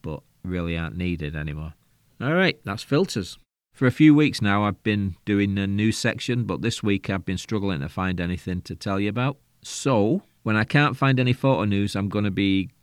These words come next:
introducing you to a photographer that I feel is worth following. The first photographer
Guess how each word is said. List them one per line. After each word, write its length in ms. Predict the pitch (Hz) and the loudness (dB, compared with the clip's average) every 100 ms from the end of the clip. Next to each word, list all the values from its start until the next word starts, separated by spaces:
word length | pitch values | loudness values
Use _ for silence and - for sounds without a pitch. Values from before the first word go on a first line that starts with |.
| - | -4
introducing 680 | 107 131 113 123 - 104 | -2 0 2 2 2 0
you 160 | 98 98 | 0 0
to 260 | - 101 95 | -2 -2 0
a 100 | 92 | -2
photographer 880 | - 101 - 110 98 95 95 92 - _ _ _ | -6 -4 0 0 0 -4 -4 -4 -8 _ _ _
that 100 | 95 | -2
I 140 | 104 104 | 0 0
feel 340 | - 98 95 | 0 -2 0
is 160 | 95 - | -2 -2
worth 240 | 90 87 | -6 -6
following. 440 | - 87 80 76 - _ _ | -6 -6 -6 -8 -12 _ _
The 280 | - 98 92 | -2 0 0
first 640 | - 123 131 131 - - - | -2 2 2 2 -2 -14 -20
photographer 840 | - - 113 104 98 - 101 104 | -12 -6 -2 -2 -4 -4 -4 -4